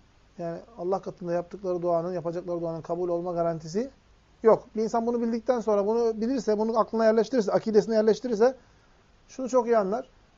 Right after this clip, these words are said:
Ya sonuçta bu da evet, veli bir kul olabilir, salih bir kul olabilir ama yani duası aynı benim duam gibi kabul olmaya da bilir, kabul ola da bilir. Kul bu sefer neye gayret etmeye başlar? Salih amellere.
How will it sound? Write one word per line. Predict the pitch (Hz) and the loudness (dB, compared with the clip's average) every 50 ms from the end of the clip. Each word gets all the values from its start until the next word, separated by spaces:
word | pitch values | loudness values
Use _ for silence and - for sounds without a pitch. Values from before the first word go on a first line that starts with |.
| _ _ | _ _
Ya | 285 277 294 294 320 311 349 392 427 440 381 302 | -8 -6 -6 -6 -8 -10 -12 -18 -20 -18 -20 -16
sonuçta | - - 277 240 185 - 247 240 247 240 | -10 -6 -6 -4 -4 -4 -6 -6 -6 -4
bu | 247 220 | -4 -4
da | 226 247 | -2 0
evet, | 214 208 208 208 - _ _ _ _ _ _ _ | 0 0 0 -2 -6 _ _ _ _ _ _ _
veli | - 208 214 214 233 214 185 196 208 226 220 196 | 0 0 0 0 -2 2 2 4 4 4 0 0
bir | 208 196 | -2 -2
kul | 190 - 208 | -2 -2 -2
olabilir, | 202 196 196 190 185 185 180 | 0 0 0 0 0 0 -2
salih | - - 170 175 196 214 202 | 0 2 2 4 4 4 4
bir | 214 202 | 2 0
kul | 196 - 202 | 0 0 2
olabilir | 190 180 185 220 233 | 2 2 4 4 4
ama | 247 254 247 254 285 285 - _ _ _ _ _ _ _ _ _ _ _ _ _ _ _ _ _ _ _ _ - | 6 6 6 6 4 4 -2 _ _ _ _ _ _ _ _ _ _ _ _ _ _ _ _ _ _ _ _ -12
yani | 220 208 196 | -10 -8 -2
duası | 196 220 220 202 185 156 175 208 330 - - - - - - _ _ _ _ _ _ _ _ _ _ _ _ | 4 6 6 6 6 4 0 -4 -4 -4 -10 -18 -20 -20 -20 _ _ _ _ _ _ _ _ _ _ _ _
aynı | 226 220 220 214 214 214 208 | 4 4 6 6 4 4 2
benim | 196 196 214 214 202 | 2 2 2 0 0
duam | 190 190 196 196 190 | 0 2 2 2 2
gibi | 185 160 151 156 | 0 -4 -6 -4
kabul | - 175 180 190 190 | 0 0 2 4 4
olmaya | 196 196 190 185 180 175 170 | 4 4 4 4 4 6 8
da | 185 208 233 226 - _ _ _ _ _ _ _ _ _ _ _ _ | 8 8 6 4 -2 _ _ _ _ _ _ _ _ _ _ _ _
bilir, | 226 185 185 214 208 | 0 2 4 4 4
kabul | - 208 202 202 202 196 | 4 4 4 6 6 6
ola | 196 190 190 180 | 6 6 6 6
da | 196 220 247 285 - - - | 6 4 4 2 -2 -2 0
bilir. | 233 208 175 131 - - - _ _ _ _ _ _ _ _ _ _ _ _ _ _ _ _ | 0 0 0 -2 -4 -10 -18 _ _ _ _ _ _ _ _ _ _ _ _ _ _ _ _
Kul | - 240 240 | -6 -4 -4
bu | 220 | 4
sefer | - 240 247 247 233 | 6 6 6 8 6
neye | 240 262 269 269 | 6 6 6 6
gayret | 220 226 226 220 214 185 | 6 6 6 6 6 4
etmeye | 208 208 208 202 196 | 2 0 -2 -2 0
başlar? | 202 180 - 233 233 | 0 -2 -2 -4 -4
Salih | - - 180 170 180 208 226 196 | -2 4 6 8 10 10 10 10
amellere. | 190 170 156 147 143 135 131 - | 8 6 2 -2 -4 -6 -10 -14